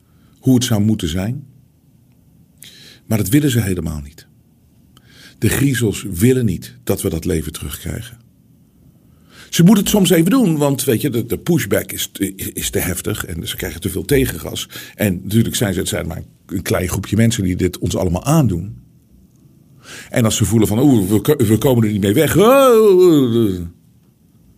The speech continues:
dan doen ze weer een stapje terug. Maar ze blijven het proberen.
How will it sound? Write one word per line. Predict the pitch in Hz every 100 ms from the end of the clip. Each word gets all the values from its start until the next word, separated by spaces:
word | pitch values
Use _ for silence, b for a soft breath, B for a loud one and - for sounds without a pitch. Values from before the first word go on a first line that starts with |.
| _ _ _ _ _ _ _ _ _ -
dan | 120
doen | 120
ze | 110
weer | 90
een |
stapje | 92 104 -
terug. | 113 196 135 - -
Maar | 98 90 - - - -
ze | - 92
blijven | - - 87 110
het | 120
proberen. | 123 135 135 101 76